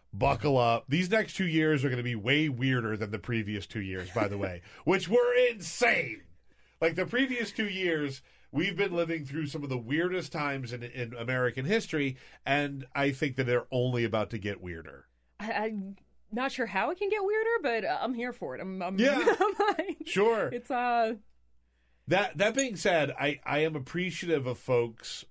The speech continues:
Speaker 1: uh, like Al Green and Maxine
Speaker 2: Mm-hmm.
Speaker 1: Waters who have talked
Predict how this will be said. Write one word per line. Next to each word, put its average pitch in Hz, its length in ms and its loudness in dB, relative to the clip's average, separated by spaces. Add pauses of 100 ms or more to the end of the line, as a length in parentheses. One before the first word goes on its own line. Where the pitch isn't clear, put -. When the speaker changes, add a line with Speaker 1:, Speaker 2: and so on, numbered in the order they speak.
(120)
Speaker 1:
uh, 104 340 -4
like 110 380 -4 (340)
Al 107 220 -6
Green 101 480 -6
and 101 100 -8
Maxine 101 380 -6
Speaker 2:
Mm-hmm. 104 80 -6
Speaker 1:
Waters 95 540 -4
who 110 160 -6
have 120 160 -6
talked 160 480 -2